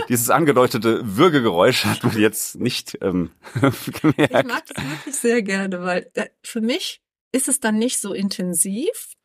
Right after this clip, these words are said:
Speaker 2: Und vor allen Dingen mag ich diese Pads, die nämlich dann schön auf dem Kompost landen können, ne? Also es ist nicht, nicht diese in Plastik gefüllten, ähm, Kaffeepads, sondern die kann man auf den Kompost werfen. Und für mich ist er damit optimal. Und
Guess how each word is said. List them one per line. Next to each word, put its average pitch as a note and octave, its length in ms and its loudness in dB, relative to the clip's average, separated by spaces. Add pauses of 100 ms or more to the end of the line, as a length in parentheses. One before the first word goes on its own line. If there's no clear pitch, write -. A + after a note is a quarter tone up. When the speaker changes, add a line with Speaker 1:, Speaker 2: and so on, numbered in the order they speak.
(460)
Speaker 2:
Und A#3+ 420 0
vor A3 100 -4
allen A3 100 -2
Dingen A3+ 140 0
mag G#3 160 -4
ich A3 100 -10
diese G3 220 -6
Pads, - 500 -4
die A3+ 120 -4
nämlich G#3 360 -10
dann F#3+ 220 -6
schön B3 280 -2
auf G#3 120 -10
dem F#3 100 -6
Kompost - 560 -6
landen A3+ 300 0
können, A3 400 -2
ne? A3 240 -8
Also F3+ 180 -10
es - 120 -6
ist - 140 -6
nicht, F#3+ 200 -8
nicht F#3 480 -10
diese D#3+ 400 -6 (480)
in D#4+ 240 -10
Plastik G#3 420 -2
gefüllten, G#3 800 -4
ähm, G3 480 -10 (380)
Kaffeepads, G3+ 640 -2
sondern E3+ 300 -4
die D#3+ 80 -8
kann F3+ 160 -10
man D#3+ 80 -10
auf E3 120 -12
den F3+ 80 -12
Kompost G#3 500 -4
werfen. F#3+ 340 -4 (320)
Und G3+ 100 -4
für A3 80 -4
mich G#3+ 180 -2
ist A3 140 -2
er G3 80 0
damit F3+ 300 -4
optimal. D3+ 600 -8
Und E3 280 -14